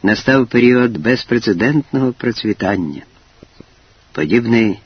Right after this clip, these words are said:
до такого самого періоду в сусідній Швейцарії.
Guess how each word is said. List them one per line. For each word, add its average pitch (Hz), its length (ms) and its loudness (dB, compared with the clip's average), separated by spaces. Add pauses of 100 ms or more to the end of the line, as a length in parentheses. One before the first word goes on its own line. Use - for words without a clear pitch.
(220)
до 87 200 -4
такого 110 380 0
самого 117 440 0
періоду 165 600 2 (360)
в - 60 -16
сусідній 131 500 0
Швейцарії. 90 760 -6